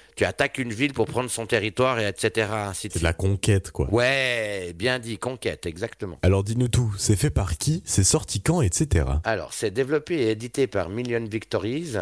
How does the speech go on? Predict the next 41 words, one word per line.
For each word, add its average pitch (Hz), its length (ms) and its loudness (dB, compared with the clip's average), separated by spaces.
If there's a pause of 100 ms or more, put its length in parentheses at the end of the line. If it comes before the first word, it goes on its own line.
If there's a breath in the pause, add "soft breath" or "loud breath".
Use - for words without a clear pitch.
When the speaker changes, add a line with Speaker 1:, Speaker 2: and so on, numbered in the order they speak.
(140)
Speaker 1:
C'est 98 160 0
sorti 120 340 0
en 107 80 0
deux 107 160 0
mille 180 180 0
dix-neuf, 113 500 0
mais 98 100 -2
en 92 40 0
fait, 156 120 -2
la 120 100 0
dernière 113 300 -2
mise 120 180 -2
à 107 120 2
jour, 135 180 -2
elle 92 120 2
vient 104 200 0
d'arriver 107 380 0
le 127 60 -2
vingt-deux 117 380 -2
janvier 113 300 -2
deux 113 100 -2
mille 107 140 -2
vingt-quatre. 85 440 -4
Speaker 2:
Ah, 104 120 6
donc 107 200 2
même 143 240 2
si - 160 4
le 135 60 4
jeu 143 160 4
est 131 40 4
sorti 127 280 2
il 151 60 6
y - 20 6
a 104 60 4
quelques - 400 2
temps, 156 180 0
ça - 140 2
vaut 127 140 4
encore 156 240 2
la 127 100 2
peine ? 170 280 2